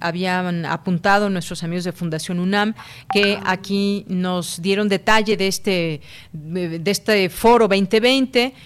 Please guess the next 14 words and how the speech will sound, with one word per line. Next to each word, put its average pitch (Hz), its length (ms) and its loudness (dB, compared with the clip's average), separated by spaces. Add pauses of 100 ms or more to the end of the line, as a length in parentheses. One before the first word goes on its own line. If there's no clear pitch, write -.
(160)
y 214 300 -2
las 202 240 0
conferencias 202 760 -2
que 196 100 -4
son 185 260 -4
parte 175 720 -4
de 175 380 -6
este 170 760 -8 (260)
esfuerzo. 180 580 0
Así 180 200 -4
que 202 120 -2
vamos 185 300 0
a 196 40 -4
irlas 180 340 -4